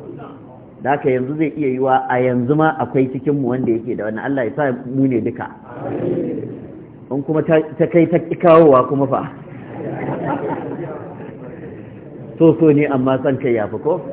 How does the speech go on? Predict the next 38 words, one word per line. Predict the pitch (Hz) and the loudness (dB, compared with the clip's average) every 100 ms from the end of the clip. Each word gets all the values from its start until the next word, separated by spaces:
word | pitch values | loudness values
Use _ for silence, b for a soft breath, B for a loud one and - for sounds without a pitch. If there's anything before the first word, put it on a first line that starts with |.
| - - 104 95 | -8 -8 -8 -6
Amma | 101 120 139 | -4 0 2
dai | 143 | 2
fatan | 139 156 156 170 | 4 2 4 2
mu | 160 | 0
Allah | 139 135 123 | 0 0 -2
ya | |
sa | 131 113 | -2 2
dukan | 208 170 127 | 4 4 2
mu | 113 | 0
baki | 98 - 110 | -2 -4 -4
ɗaya. | 104 - - - - 349 339 - - - - - - - 113 | -4 -4 -8 -8 -6 -4 -6 -6 -10 -12 -14 -18 -18 -8 0
Wasu | 147 185 | 2 4
malaman | 165 151 151 151 | 6 6 4 -2
suka | 147 139 | -4 -4
ce, | 151 | -2
"A | 139 131 - | 0 -2 -2
shi | 180 | 2
wannan | 202 175 147 151 151 | 6 6 6 2 2
munafiki | 131 127 127 120 - 110 | 4 4 2 -4 -6 -6
ne. | 101 - - - - - - - - - - - - - - - - - - 143 - - - - - 92 | -6 -10 -18 -20 -20 -20 -20 -20 -20 -20 -20 -20 -20 -20 -20 -20 -20 -20 -20 -20 -20 -20 -20 -20 -12 0
Bai | 143 151 151 | 2 4 4
cancanci | 170 147 156 147 139 160 | 4 4 2 2 2 0
a | |
yi | 147 | 2
masa | 139 139 | 2 0
wannan | 110 113 123 | -2 -2 -2
ba, | 120 | -2
shi | 139 151 | 0 0
yasa | 143 | 0
Annabi | 120 131 123 | 0 -2 0
sai | 117 | -2
ya | 110 - | -2 -4
ƙi." | 117 110 - - - - - - - - - - - - | -8 -8 -16 -20 -20 -20 -20 -20 -20 -20 -20 -20 -20 -8
An | 127 | 2
gane | 135 139 104 | 4 4 0
ko? | 120 147 - - - - - | -2 -2 -4 -14 -18 -18 -4
Sai | 117 | 0
ya | 113 | 0